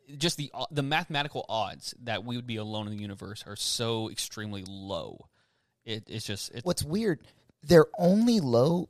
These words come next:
Speaker 2: because we exist. Like, the mathematical odds that life would start
Speaker 1: Oh,
Speaker 2: at
Speaker 1: yeah.
Speaker 2: all
Speaker 1: Good point.
Speaker 2: were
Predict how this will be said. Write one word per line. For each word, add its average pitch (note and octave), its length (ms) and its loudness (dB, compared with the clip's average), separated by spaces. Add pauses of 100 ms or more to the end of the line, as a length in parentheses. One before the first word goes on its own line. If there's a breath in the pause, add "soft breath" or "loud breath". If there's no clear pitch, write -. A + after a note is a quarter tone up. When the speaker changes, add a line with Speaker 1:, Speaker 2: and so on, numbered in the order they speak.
(160)
Speaker 2:
because B2 540 2
we A#2 180 2
exist. - 580 -2 (640)
Like, D#3 160 0
the D3+ 60 2
mathematical E3+ 580 4
odds A#2+ 400 2
that A#2+ 160 2
life G2+ 580 -2 (420)
would A#2 340 -4
start - 840 2
Speaker 1:
Oh, A#2 240 -2
Speaker 2:
at C#3 160 0
Speaker 1:
yeah. C#3+ 60 -6
Speaker 2:
all C3 500 2
Speaker 1:
Good B2 140 -8
point. C3+ 260 -10 (100)
Speaker 2:
were A#2 400 6